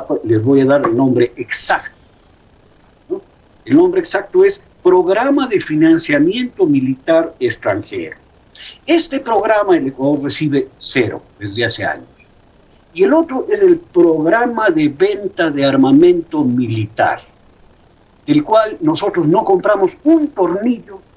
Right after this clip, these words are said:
a los Estados Unidos desde hace años, porque no somos elegibles. El Ecuador tiene más de cien vehículos Hammer, Fuerzas Armadas ecuatorianas, paralizados por falta de repuestos,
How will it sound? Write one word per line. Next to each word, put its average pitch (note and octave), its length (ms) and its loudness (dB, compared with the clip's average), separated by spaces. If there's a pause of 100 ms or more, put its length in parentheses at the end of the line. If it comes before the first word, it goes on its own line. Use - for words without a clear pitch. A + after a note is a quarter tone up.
(100)
a A#2 80 -6
los A#2 160 0
Estados D#3+ 360 0
Unidos D#3+ 340 2
desde C3+ 240 -2
hace C#4 300 -4
años, A#3 320 -8 (680)
porque F3+ 200 2
no F#3+ 120 2
somos F3+ 360 2
elegibles. F#3 500 -2 (840)
El E3+ 140 4
Ecuador A3 300 2
tiene A3 220 -2
más G3 240 2
de D3+ 100 2
cien C#4 400 2
vehículos - 560 0
Hammer, F#2 360 -2 (1040)
Fuerzas - 260 -8
Armadas D3+ 500 2
ecuatorianas, C3+ 680 -6 (960)
paralizados G#3+ 1040 0
por F3 180 -4
falta F#3 360 0
de D#3+ 80 2
repuestos, E3 760 0